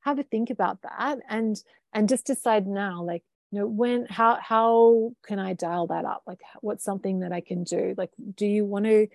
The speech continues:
start including it, like, a, a separate habit, a separate time, or is it something that you just want to, um, do, like, bring into what you're already doing? So have a, have a, have a think about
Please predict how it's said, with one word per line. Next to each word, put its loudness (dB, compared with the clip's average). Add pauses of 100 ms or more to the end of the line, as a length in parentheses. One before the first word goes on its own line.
(400)
start 2
including 0
it, -2
like, -6
a, -2 (160)
a -2
separate 0
habit, 0
a 0
separate -4
time, -4
or 4
is 2
it -4
something -4
that -6
you -4
just -4
want -10
to, -6 (580)
um, -2 (260)
do, 6 (160)
like, 0
bring 0
into -2
what -4
you're -4
already -2
doing? -8
So -6 (760)
have 0
a, 2
have -4
a, -4 (200)
have -6
a -18
think -8
about -10